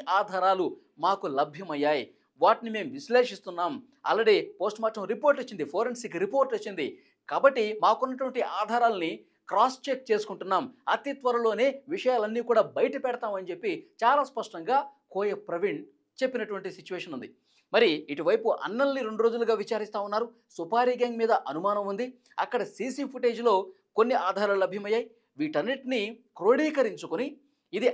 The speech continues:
అన్నల పాత్ర ఉందా, అన్నలు సుపారీ గ్యాంగ్కి డబ్బులు ఇచ్చి చేపించారా, ఈ విషయాలన్నీ కూడా మరికొద్ది గంటల్లోనే బయటకు వచ్చే అవకాశం కనిపిస్తుంది. Almost వైష్ణవి హత్య కేసు మిస్టరీ వీడిపోయిందని చెప్పి సమాచారం వస్తుంది. మరి పోలీసులు అఫీషియల్‌గా అనౌన్స్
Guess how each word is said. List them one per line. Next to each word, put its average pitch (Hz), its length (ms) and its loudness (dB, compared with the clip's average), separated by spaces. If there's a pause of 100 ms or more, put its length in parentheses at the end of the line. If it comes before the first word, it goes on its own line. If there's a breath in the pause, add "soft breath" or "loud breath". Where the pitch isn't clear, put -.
అన్నల 262 220 4
పాత్ర 233 320 -2
ఉందా, 180 360 -2 (180)
అన్నలు 240 340 4 (140)
సుపారీ 254 300 0
గ్యాంగ్కి 254 240 -6
డబ్బులు 180 280 -2
ఇచ్చి 190 140 -10 (140)
చేపించారా, 175 520 -4 (240 soft breath)
ఈ 240 100 -2 (100)
విషయాలన్నీ 240 360 -2
కూడా 190 380 2
మరికొద్ది 208 580 0
గంటల్లోనే 175 500 -2
బయటకు 147 360 -2
వచ్చే 151 160 -6
అవకాశం 165 340 -6
కనిపిస్తుంది. 160 380 -10 (420 loud breath)
Almost 294 420 8 (420)
వైష్ణవి 226 540 -2 (120)
హత్య - 280 -6
కేసు 202 320 -2
మిస్టరీ 175 500 0 (280)
వీడిపోయిందని 226 760 0
చెప్పి 175 220 -6 (340)
సమాచారం 185 360 -4
వస్తుంది. 233 240 -10
మరి 160 160 -4
పోలీసులు 226 560 0 (280 loud breath)
అఫీషియల్‌గా 269 680 2 (160)
అనౌన్స్ 226 320 -4